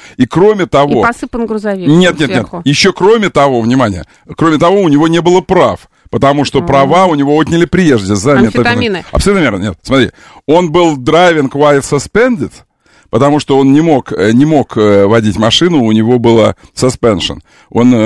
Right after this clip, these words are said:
Speaker 1: э, лишен был прав. То есть он водил без прав, э, лишенец. Кроме этого, вез ам-, метамфетамин, да вдобавок сам обдолбался метамфетамином. Мне кажется, человек, который обдолбался метом и еще вдобавок везет груз с собой,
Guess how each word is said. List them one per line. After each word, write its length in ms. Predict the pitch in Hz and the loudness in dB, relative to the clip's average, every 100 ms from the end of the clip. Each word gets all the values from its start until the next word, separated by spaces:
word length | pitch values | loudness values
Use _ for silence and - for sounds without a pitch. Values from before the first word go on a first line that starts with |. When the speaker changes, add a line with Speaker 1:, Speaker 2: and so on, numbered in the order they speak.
| 110 | 2
Speaker 1:
э, 520 | 110 113 107 110 113 113 | 0 -2 -4 -4 -2 -2
лишен 420 | 131 139 160 120 | -2 0 0 0
был 120 | 127 | -2
прав. 420 | - 170 - - _ _ _ - _ | -2 -2 -2 -8 _ _ _ -20 _
То 60 | - | -6
есть 100 | - | -2
он 180 | 151 131 | 0 2
водил 420 | 139 147 170 135 | 0 0 0 0
без 280 | 95 135 - | 2 0 -2
прав, 480 | - 175 208 214 - _ _ _ _ _ - | -4 0 0 -2 -8 _ _ _ _ _ -6
э, 200 | 117 101 | -2 0
лишенец. 560 | 120 147 135 87 73 - _ _ _ | 2 2 0 -2 -6 -18 _ _ _
Кроме 400 | - 165 185 160 | -2 0 0 2
этого, 500 | 160 147 131 117 110 | 2 0 0 0 2
вез 380 | 104 127 160 - | 0 0 0 0
ам-, 200 | 120 113 123 | -2 0 0
метамфетамин, 840 | 123 123 110 117 123 175 233 214 _ - - | 0 -2 -2 -2 0 2 0 -2 _ -20 -18
да 160 | - 131 | -4 -2
вдобавок 480 | 127 147 170 190 - | 0 0 0 -2 -4
сам 340 | - 165 156 | -4 0 2
обдолбался 600 | 127 101 110 104 135 139 113 | 0 0 -2 0 -2 -2 -4
метамфетамином. 720 | 107 123 127 117 117 95 73 _ - | -4 -4 -4 -2 -2 -4 -8 _ -6
Мне 100 | 135 | -4
кажется, 240 | 190 170 | -2 -4
человек, 400 | - 160 156 151 | -2 0 0 0
который 220 | 135 131 127 | -2 0 0
обдолбался 460 | 131 127 123 - | 0 0 -2 -2
метом 360 | 127 147 127 92 _ _ | -2 0 -2 -6 _ _
и 100 | - | -2
еще 200 | 117 113 | 0 0
вдобавок 400 | 123 127 127 120 | 0 0 0 -2
везет 280 | 127 117 123 | -4 -2 -2
груз 280 | 101 156 190 | -2 -4 -6
с 60 | - | -2
собой, 440 | 113 107 95 80 | -2 0 -2 -4